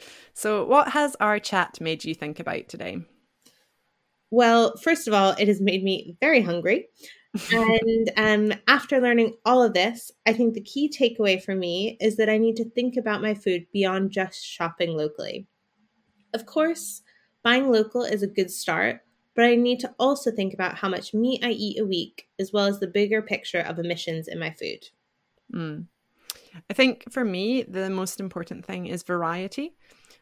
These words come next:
Speaker 1: Suddenly stopping dairy and eating green beans instead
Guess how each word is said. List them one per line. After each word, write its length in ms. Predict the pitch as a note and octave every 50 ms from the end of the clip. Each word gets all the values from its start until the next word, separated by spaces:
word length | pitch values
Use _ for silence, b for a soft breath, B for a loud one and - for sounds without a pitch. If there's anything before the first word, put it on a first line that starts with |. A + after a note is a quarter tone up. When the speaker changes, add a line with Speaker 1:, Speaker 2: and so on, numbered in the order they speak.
| b
Speaker 1:
Suddenly 600 | - - A3+ A3 G#3 G#3+ G#3 G3+ G3+ G3 G3 F#3+
stopping 540 | F#3+ - - G3 F3+ - - G3 F#3+ F#3+ F3+
dairy 460 | E3+ E3 D#3+ F3 F#3+ G3 G#3 G3+ F#3
and 320 | G#2 - E3 E3 D#3+ D#3+ -
eating 320 | - F3+ - F#3+ F3 E3+
green 300 | E3 F3+ F#3 F3+ F3 F3
beans 340 | F3 A3 A3+ A3+ A3 G3+ E3
instead 580 | D3 D3+ - - G#3+ A3 G#3+ G3+ G3+ F#3+ -